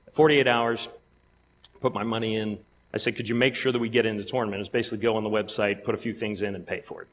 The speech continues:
That was, that was all you had to do. So time passes, our season ends. I'm sitting there going, "I should have gotten an email about turning in the boys', like,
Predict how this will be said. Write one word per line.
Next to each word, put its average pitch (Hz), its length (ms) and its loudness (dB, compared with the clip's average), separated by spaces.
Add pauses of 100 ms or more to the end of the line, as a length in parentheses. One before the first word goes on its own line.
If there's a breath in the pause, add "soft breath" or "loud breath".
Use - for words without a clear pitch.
That - 140 -8
was, - 240 -10
that 117 100 2
was 110 100 -2
all 101 120 0
you 92 80 -4
had 92 60 -4
to 92 80 -6
do. 82 140 -10 (500 loud breath)
So - 600 4 (320)
time 117 240 4
passes, 143 680 2 (340)
our 92 100 -6
season 135 440 -2
ends. 127 720 -2
I'm 107 160 -2
sitting 110 240 -2
there 113 140 0
going, 113 260 0 (400 loud breath)
"I - 20 -4
should - 220 0
have 311 100 0
gotten 160 320 4
an - 100 -8
email 110 600 2
about 107 480 0
turning 156 360 0
in 143 280 0
the 120 80 0
boys', 120 880 0
like, - 380 -2